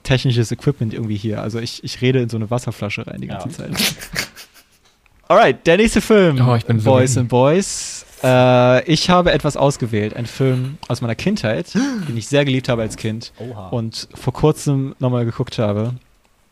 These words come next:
Speaker 1: Und mehr, okay, we-, die Discussion saven wir fürs nächste Mal. Und zwar ist es von Steven Spielberg. <gasps> The Terminal. Aus dem Jahr zweitausendvier.
Speaker 3: Uh.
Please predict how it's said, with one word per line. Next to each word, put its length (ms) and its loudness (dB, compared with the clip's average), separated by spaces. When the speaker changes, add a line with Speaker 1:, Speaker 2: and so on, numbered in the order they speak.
Speaker 1:
Und 140 -2
mehr, 260 0
okay, 240 -2
we-, 100 -2
die 200 -6
Discussion 420 -4
saven 280 -4
wir 120 -2
fürs 240 -6
nächste 240 -4
Mal. 160 -2
Und 160 -2
zwar 220 4
ist 200 2
es 220 0
von 420 2
Steven 420 0
Spielberg. 500 2
<gasps> 600 -8
The 100 4
Terminal. 460 2
Aus 160 2
dem 100 0
Jahr 120 4
zweitausendvier. 760 0
Speaker 3:
Uh. 840 -4